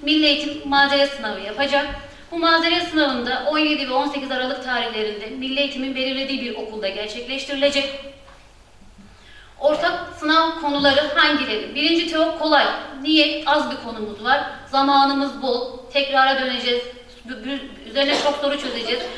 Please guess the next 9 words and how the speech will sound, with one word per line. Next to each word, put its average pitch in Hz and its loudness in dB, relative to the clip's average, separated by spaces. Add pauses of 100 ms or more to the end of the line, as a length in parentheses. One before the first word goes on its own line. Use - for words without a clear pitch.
(120)
Çok 339 -2
kaynaktan 277 2
gideceğiz. 202 -6 (300)
Ama 330 4
ikinci 320 0
teok 285 4
sınavımızda 277 0 (260)
en 339 4
baştan 240 4